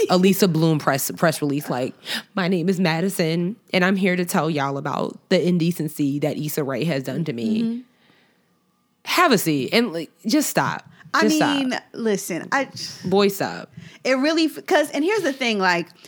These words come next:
Speaker 2: some of the people from Awkward Black Girl are now characters on Insecure.
Speaker 1: Right.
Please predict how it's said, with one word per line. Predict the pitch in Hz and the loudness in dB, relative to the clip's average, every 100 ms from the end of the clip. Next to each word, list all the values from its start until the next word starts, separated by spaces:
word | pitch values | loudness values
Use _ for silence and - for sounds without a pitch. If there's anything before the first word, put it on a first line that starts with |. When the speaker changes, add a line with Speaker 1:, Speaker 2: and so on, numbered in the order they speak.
| - _ | -20 _
Speaker 2:
some | - 294 | 0 2
of | 311 | 4
the | 269 | 2
people | 269 254 220 202 | 2 2 2 0
from | - 208 202 | 2 2 2
Awkward | - 190 196 180 | 2 2 2 0
Black | 190 170 180 | 2 0 0
Girl | 180 165 165 - | 0 0 -2 -2
are | - 185 - | 0 0 0
now | 208 202 196 180 - _ 147 | 2 4 4 4 -2 _ -18
characters | - 247 220 208 185 | 0 2 2 0 -2
on | 175 180 - | 0 -2 0
Insecure. | 180 175 165 - 98 69 | -2 -2 -6 -6 -6 -6
Speaker 1:
Right. | 151 156 143 113 | 2 2 2 -2